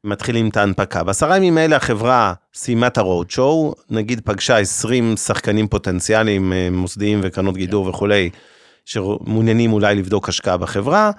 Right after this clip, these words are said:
Speaker 1: קיבלה אינדיקציות מהם, ביקושים. הפניקס אומר, "אני מוכן לקנות שלושים מיליון שקל במחיר כזה וכזה." מיטב אמרה, "אני קונה חמישים מיליון במחיר כזה וכזה", וכולי וכולי.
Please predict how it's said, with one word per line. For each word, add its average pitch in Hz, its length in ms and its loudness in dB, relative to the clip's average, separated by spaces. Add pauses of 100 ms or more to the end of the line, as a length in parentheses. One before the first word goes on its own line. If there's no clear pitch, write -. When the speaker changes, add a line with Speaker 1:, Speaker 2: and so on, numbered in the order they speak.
(320)
Speaker 1:
קיבלה 131 280 0
אינדיקציות 123 880 0
מהם, 95 260 -4
ביקושים. 98 640 -4 (360)
הפניקס 131 560 0
אומר, 113 300 2
"אני 117 140 2
מוכן 113 320 2
לקנות 117 380 -2
שלושים 123 340 0
מיליון 170 260 4
שקל 139 420 0
במחיר 101 400 -2
כזה 101 280 -2
וכזה." 90 540 -2 (440)
מיטב 131 380 2
אמרה, 123 300 2
"אני 110 160 -2
קונה 110 280 -2
חמישים 98 460 -2
מיליון 170 340 2
במחיר 110 380 0
כזה 98 300 -2
וכזה", 143 400 0
וכולי 131 300 2
וכולי. 180 500 0